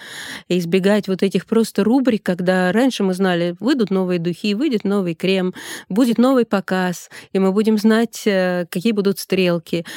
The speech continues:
Теперь мы не знаем, что будет через месяц, мы не знаем, что захочет общество. Но я очень рада, что красота становится тем, чем она и должна быть. Это игра по-своему.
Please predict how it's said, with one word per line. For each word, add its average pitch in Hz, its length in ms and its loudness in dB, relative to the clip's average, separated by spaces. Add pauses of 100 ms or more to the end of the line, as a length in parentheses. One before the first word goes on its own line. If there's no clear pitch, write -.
(440)
Теперь 240 300 4
мы 254 160 6
не 240 160 6
знаем, 247 440 4
что 180 200 -6
будет 165 200 -2
через 165 300 -4
месяц, 160 540 -4
мы 185 100 2
не 190 140 0
знаем, 214 300 2
что 185 360 -2
захочет 190 540 -2
общество. - 600 -4 (440)
Но 196 500 2
я 202 160 2
очень 240 420 0
рада, 220 380 0
что - 300 -6
красота 196 500 -4
становится 202 480 -4
тем, 226 260 0
чем 202 320 -2
она 190 380 0 (480)
и 202 160 0
должна 202 480 0
быть. 240 260 0
Это 220 300 0
игра 202 300 -4
по-своему. 170 840 -8